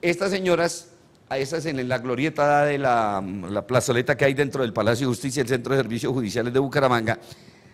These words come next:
alias la abogada Josefa del Pilar Uribe, de cincuenta y nueve años, y Andrea del Pilar López, de treinta y ocho,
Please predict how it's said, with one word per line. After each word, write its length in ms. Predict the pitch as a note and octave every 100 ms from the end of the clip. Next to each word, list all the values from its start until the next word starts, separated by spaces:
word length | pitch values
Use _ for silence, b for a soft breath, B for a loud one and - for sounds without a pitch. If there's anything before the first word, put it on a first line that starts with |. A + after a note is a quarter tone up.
| B B _
alias 280 | D#3+ F3 G3
la 80 | F3
abogada 680 | C#3+ C3 E3+ E3+ F3 - - - _ _ _
Josefa 440 | - C#3 D3+ C#3+ C#3+
del 140 | A#2+
Pilar 280 | B2+ C3 D3+
Uribe, 260 | D#3+ E3 E3+
de 60 |
cincuenta 380 | C#3 A#2+ C3 -
y 180 | B2+ C#3+ -
nueve 320 | C#3 D#3 E3
años, 280 | E3+ D3 A2
y 40 | C3+
Andrea 200 | B2 C3
del 100 | A2
Pilar 260 | C3 C3
López, 300 | D3+ D#3+ D#3+
de 80 | D3+
treinta 340 | C3+ D3 C#3+ E3
y 60 |
ocho, 320 | D#3+ - -